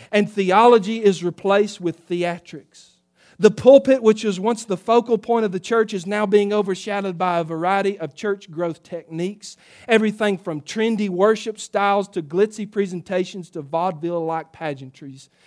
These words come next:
In seeking to capture the upper hand in church growth," he said, "a new wave of pastors is reinventing the church and repackaging the gospel into a product to be sold to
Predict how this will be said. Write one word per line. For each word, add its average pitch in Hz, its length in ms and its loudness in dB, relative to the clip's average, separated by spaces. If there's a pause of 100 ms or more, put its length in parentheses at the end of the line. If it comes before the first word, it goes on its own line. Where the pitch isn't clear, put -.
(240)
In 185 140 0
seeking 262 540 -2
to 254 120 -8
capture 226 500 -2
the 180 200 -4
upper 214 340 0
hand 202 300 -4
in 175 100 -4
church 202 380 -4
growth," 175 260 0 (340)
he 196 120 -4
said, 180 320 -2
"a 160 160 -6
new 185 180 0
wave 202 320 4
of 160 160 -10
pastors 185 480 -6
is 151 180 -8
reinventing 185 680 -4
the 147 80 -12
church 180 380 -8 (300)
and 156 200 -4
repackaging 185 680 -4
the 151 80 -12
gospel 170 560 -6 (160)
into 175 260 -2
a 147 60 -4
product 180 520 -2
to 180 80 -6
be 156 120 -6
sold 160 540 -2 (240)
to 165 340 2